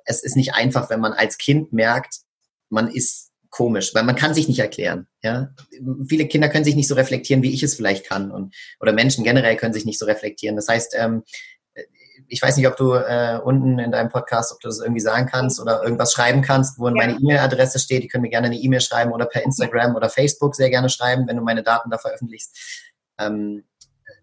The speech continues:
Speaker 1: man findet mich generell unter dem Begriff Tomblebee. Da findet man eigentlich mich überall in Social Media.
Speaker 2: Ja.
Speaker 1: Ähm, und, äh, ich bin gerne dazu bereit, irgendwie für Kontaktaufnahme, ne, sofort, jederzeit.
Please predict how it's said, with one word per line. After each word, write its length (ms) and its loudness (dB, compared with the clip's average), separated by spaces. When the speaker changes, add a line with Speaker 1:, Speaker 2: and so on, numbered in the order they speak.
Speaker 1:
man 200 0
findet 220 4
mich 140 2
generell 320 4
unter 160 2
dem 160 2
Begriff 320 0
Tomblebee. 640 4
Da 100 2
findet 240 -2
man 160 0
eigentlich 340 -4
mich 180 -6
überall 400 0
in 120 -2
Social 320 -2
Media. 320 0
Speaker 2:
Ja. 0 -
Speaker 1:
Ähm, 400 2
und, 340 0
äh, 540 0
ich 260 -8
bin 140 2
gerne 260 4
dazu 300 0
bereit, 340 2
irgendwie 800 -4
für 220 -16
Kontaktaufnahme, 1040 -6
ne, 280 -2
sofort, 560 2
jederzeit. 680 0